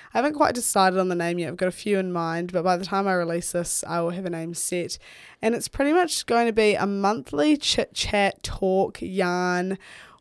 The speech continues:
where it's a bit more casual than the other episodes, a bit less structured. We don't have any sort of plan going into it, but it's an opportunity to speak to some really cool,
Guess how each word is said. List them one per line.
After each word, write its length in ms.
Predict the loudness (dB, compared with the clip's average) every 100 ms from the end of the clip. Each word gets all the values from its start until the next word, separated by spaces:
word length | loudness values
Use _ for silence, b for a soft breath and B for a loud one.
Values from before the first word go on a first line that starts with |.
| 2
where 640 | 8 8 8 8 4 2 _ _ _ _ 2
it's 160 | 2 4
a 60 |
bit 220 | 2 2 2
more 120 | 0
casual 480 | 2 4 4 2 -2
than 120 | -2
the 120 | -2
other 140 | -2
episodes, 540 | -2 -4 -4 -4 -2 -6
a 40 |
bit 200 | -4 -2
less 160 | 0 0
structured. 580 | 0 0 -2 -2 -6 -4
We 80 |
don't 180 | -4 -2
have 200 | -2 -2
any 280 | -2 -2 -4 B B B
sort 220 | -2 0
of 40 | 0
plan 360 | -2 2 2
going 300 | 2 2 2
into 260 | 0 0 0
it, 140 | 0
but 240 | 2 2 0 B B
it's 160 | -6 -4
an 80 | -2
opportunity 800 | 0 0 0 0 2 4 2 0
to 160 | -2
speak 420 | 0 0 0 0
to 120 | -4 -2
some 280 | -2 0
really 560 | 0 0 2 2 2 -2 -6
cool, 560 | -2 2 2 2 0